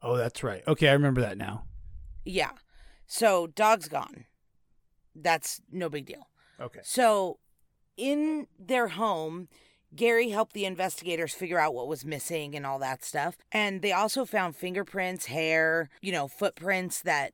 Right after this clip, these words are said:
Speaker 2: really didn't match any of the victims or anything. So,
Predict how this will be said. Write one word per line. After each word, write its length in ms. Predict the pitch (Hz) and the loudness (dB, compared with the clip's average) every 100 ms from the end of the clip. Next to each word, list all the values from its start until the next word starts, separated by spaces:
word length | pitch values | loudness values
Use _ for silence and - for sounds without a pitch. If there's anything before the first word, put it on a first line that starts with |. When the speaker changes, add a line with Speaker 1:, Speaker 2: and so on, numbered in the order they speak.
| _ | _
Speaker 2:
really 300 | 160 214 254 | -4 -2 0
didn't 260 | 202 208 165 | 0 -2 -2
match 300 | 160 160 - | 0 2 0
any 140 | 165 | -6
of 60 | 156 | -4
the 80 | 143 | -4
victims 480 | 143 - 170 165 165 | -6 -4 -6 -4 -4
or 60 | |
anything. 500 | 180 190 208 220 233 | -4 -4 -4 -4 -4
So, 480 | 214 208 165 151 151 | -4 0 2 0 -4